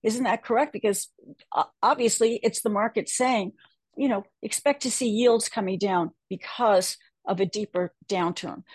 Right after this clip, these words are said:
So it, it's this uncertainty in the market, which is moving away from the orientation we saw for months now in every rally. A cyclical recovery is at hand. A cyclical recovery is at hand.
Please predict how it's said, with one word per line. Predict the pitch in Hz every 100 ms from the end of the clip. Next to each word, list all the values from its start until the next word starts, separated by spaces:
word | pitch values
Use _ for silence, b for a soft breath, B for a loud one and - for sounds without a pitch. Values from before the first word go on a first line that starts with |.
| B
So | - 254 -
it, | 269 - -
it's | 262 - -
this | 247 - 240
uncertainty | 220 - - 330 - 277 - 254 -
in | 233 226
the | 208
market, | 208 214 214 160 - _ b b -
which | 220 247
is | 202 220
moving | 233 277 262 254 240 -
away | 202 180 240 269
from | - 220 208 -
the | 202 -
orientation | 240 233 220 226 262 277 226 202
we | 202
saw | - 208 202 214 b b _ -
for | 269
months | 247 269 392 - -
now | 196 131 -
in | 220 226
every | 254 247 254
rally. | 233 262 302 175 - _ _ _ _ -
A |
cyclical | 190 - 254 247 254 247 233 196
recovery | 208 - 214 196 190 -
is | 190 170
at | 180
hand. | 180 - - _ b
A | 202
cyclical | - 262 247 226 214 208
recovery | 180 165 214 170 175 -
is | 180 - -
at | 180
hand. | 180 185 -